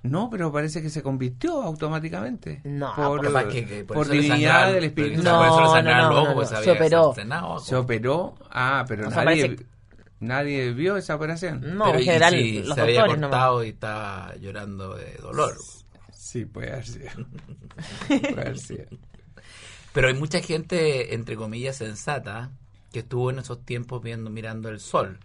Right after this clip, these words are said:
Speaker 3: Lo que habla que el populus, la gente, nosotros,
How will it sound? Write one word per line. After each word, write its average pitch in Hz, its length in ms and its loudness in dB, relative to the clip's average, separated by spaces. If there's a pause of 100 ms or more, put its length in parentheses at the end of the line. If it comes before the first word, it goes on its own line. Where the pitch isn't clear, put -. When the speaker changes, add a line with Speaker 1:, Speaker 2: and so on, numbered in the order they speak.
(560)
Speaker 3:
Lo 151 120 0
que 156 120 0
habla 185 220 2
que 180 100 -6
el 160 120 -6
populus, 123 800 -4
la 107 140 -10
gente, 117 520 -6 (200)
nosotros, 113 560 -4